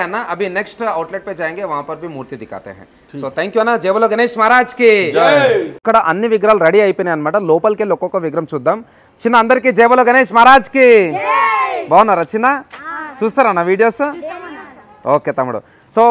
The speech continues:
Speaker 1: friends, ఇప్పుడు లోపలికి వెళ్దాం. లోపల almost all ఇక్కడ ఒక ఇరవై విగ్రహాలు ఉన్నాయన్నమాట. So, first విగ్రహం వచ్చేసి ఇక్కడ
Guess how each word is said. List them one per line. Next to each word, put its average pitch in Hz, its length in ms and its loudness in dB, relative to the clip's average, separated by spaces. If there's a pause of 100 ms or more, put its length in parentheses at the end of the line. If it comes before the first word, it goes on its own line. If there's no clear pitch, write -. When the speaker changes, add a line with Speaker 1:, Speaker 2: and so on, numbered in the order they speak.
Speaker 1:
friends, 269 260 2
ఇప్పుడు 254 200 0
లోపలికి 262 380 6
వెళ్దాం. 247 240 4 (180)
లోపల 262 380 8 (420)
almost 254 520 4
all 277 100 2 (140)
ఇక్కడ 233 240 0
ఒక 226 80 0 (120)
ఇరవై 220 200 4 (100)
విగ్రహాలు 214 380 6
ఉన్నాయన్నమాట. 165 380 0 (420)
So, 202 60 2 (120)
first 240 280 2
విగ్రహం 254 280 2
వచ్చేసి 240 260 -6
ఇక్కడ 247 160 2